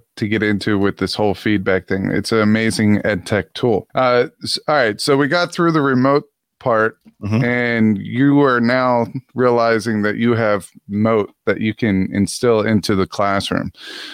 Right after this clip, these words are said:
Speaker 1: So as we get into, uh, I guess, this remote still or hybrid learning situation, how have we brought this feedback practice and really developed it to be a,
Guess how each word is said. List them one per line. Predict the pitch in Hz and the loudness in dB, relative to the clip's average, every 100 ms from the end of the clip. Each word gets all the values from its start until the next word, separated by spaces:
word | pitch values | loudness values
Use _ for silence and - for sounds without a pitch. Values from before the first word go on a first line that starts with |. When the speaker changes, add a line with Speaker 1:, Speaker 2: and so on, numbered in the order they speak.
| - | -12
Speaker 1:
So | - 131 123 123 | -2 2 4 2
as | - 123 117 | 0 0 2
we | 156 165 143 - | 2 2 -2 -2
get | 151 | -2
into, | 143 139 135 127 - 131 123 120 110 104 - _ _ _ _ - | 0 2 2 2 2 4 4 4 2 -2 -8 _ _ _ _ -6
uh, | 110 101 95 92 85 _ _ _ _ | -2 0 2 0 -2 _ _ _ _
I | 143 | -4
guess, | 160 165 - | -2 -2 -2
this | 143 120 - - - | -2 -2 -6 -12 -4
remote | 127 127 131 170 | 0 2 2 0
still | - 135 127 123 | -2 2 2 2
or | 123 127 | 2 0
hybrid | 110 127 123 117 104 | 0 0 0 0 0
learning | 107 120 120 110 | 0 0 2 0
situation, | - 107 107 104 110 113 107 98 - | -2 -4 -2 0 0 0 -2 -4 -6
how | - 143 170 | -4 0 2
have | 165 123 | 0 2
we | 127 123 | 2 2
brought | 101 - - 113 117 - | 0 -4 -2 0 0 -2
this | 107 | -6
feedback | - 117 110 104 101 - | -4 -4 -2 -2 -4 -2
practice | 110 107 - 101 - - - | -4 -2 -2 -2 -4 -10 -8
and | 101 101 95 95 92 - _ | -2 0 2 2 0 -4 _
really | - 135 120 | 0 2 2
developed | 101 92 110 110 - | 0 0 2 0 -2
it | 98 | -4
to | - 107 95 87 101 - | -2 0 0 0 -4 -4
be | 107 101 95 | 0 2 2
a, | 92 92 90 | 2 2 2